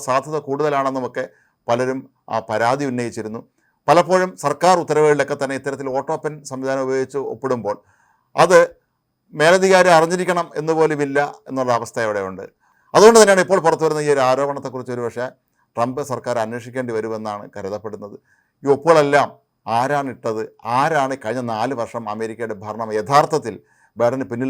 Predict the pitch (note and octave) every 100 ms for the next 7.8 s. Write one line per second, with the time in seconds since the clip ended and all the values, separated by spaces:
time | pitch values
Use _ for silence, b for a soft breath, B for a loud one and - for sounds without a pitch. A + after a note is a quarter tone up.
0 | B2 A#2+ A#2 A2+ A#2 B2 B2 A#2 G#2+ A2+
1 | G#2 A#2 A2 A2 - A#2 B2+ B2 A2 A2+
2 | A#2+ A2+ A2 - A2 A2+ C3 C3 B2 A2+
3 | G#2+ G2+ F#2 F#2+ - - _ _ _ _
4 | C3+ F3 F#3+ F#3 D3+ D3+ D3 D3 D3 C#3+
5 | D3 F3 F3 D#3+ - D3 D3 C#3 D3 C#3+
6 | C#3+ D3 E3 D3 D3 D#3+ D3 C#3+ E3 E3+
7 | D#3+ D#3+ C#3+ C#3+ - B2 C#3